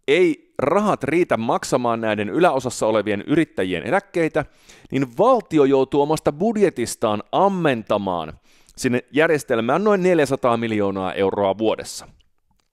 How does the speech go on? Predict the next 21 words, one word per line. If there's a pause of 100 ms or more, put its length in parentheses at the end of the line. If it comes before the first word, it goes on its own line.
(1120)
Ja
he
eivät
halua
sitä
tehdä,
eli
se
neljäsataa
miljoonaa
täytyy
saada
tukittua. (100)
Joten (160)
pyramidin
alaosaan
täytyy
saada
lisää
rahaa. (800)
Ja